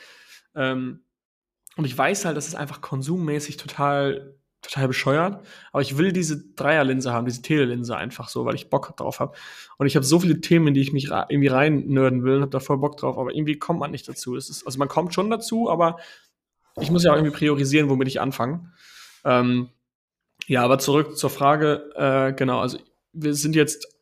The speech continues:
alle drei, also Chris, Marc und ich, Anfang diesen Jahres Fulltime in A M C Hackers reingegangen. Das ist so ein großes Update für uns. Wir haben, ich habe ja im September meinen Exit gemacht, im November, dann war er komplett durch.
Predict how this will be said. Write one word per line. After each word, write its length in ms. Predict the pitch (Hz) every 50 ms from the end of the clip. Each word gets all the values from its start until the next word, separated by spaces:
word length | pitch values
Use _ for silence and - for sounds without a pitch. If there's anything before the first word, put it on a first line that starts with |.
| _
alle 240 | - 143 151 165 160
drei, 520 | 139 143 120 127 127 131 143 156 165 170 -
also 240 | 135 131 131 127
Chris, 320 | 120 - - - 147 - -
Marc 240 | 131 131 135 131 -
und 100 | 127 104
ich, 300 | 143 147 - - - _
Anfang 400 | - 139 - 156 - 143 139 135
diesen 180 | 135 143 143 135
Jahres 260 | 131 131 135 135 135
Fulltime 540 | 135 - - 156 151 - - 139 135 135 135
in 60 | 123
A 40 | -
M 140 | 131 131 127
C 100 | 131 135
Hackers 280 | 156 - 143 135 -
reingegangen. 600 | 127 120 123 123 120 123 120 131 165 220 - - - - - - - - - - - _ -
Das 120 | 139 123
ist 120 | 123 117 -
so 120 | 131 123
ein 260 | 117 127 127 127 131
großes 340 | 127 - 139 160 160 143 135
Update 380 | - 135 - - - 131 127 -
für 160 | - - -
uns. 380 | 123 135 175 185 175 - -
Wir 80 | 143 127
haben, 300 | 127 131 131 - - - _ _ -
ich 100 | - -
habe 140 | 135 - 131
ja 60 | 117
im 140 | 135 131 127
September 800 | 135 131 - - - - 160 175 170 165 156 151 147 143 - - -
meinen 340 | 143 131 127 127 127 127 -
Exit 320 | 127 160 - - 175 -
gemacht, 360 | - 151 151 151 151 147 -
im 440 | - 139 131 127 127 123 123 123 123
November, 540 | 123 123 120 131 131 143 151 143 135 131 127
dann 180 | 127 123 123
war 120 | 123 123 120
er 80 | 123
komplett 420 | 123 - 120 120 - 123 120 - -
durch. 360 | 165 185 190 185 - -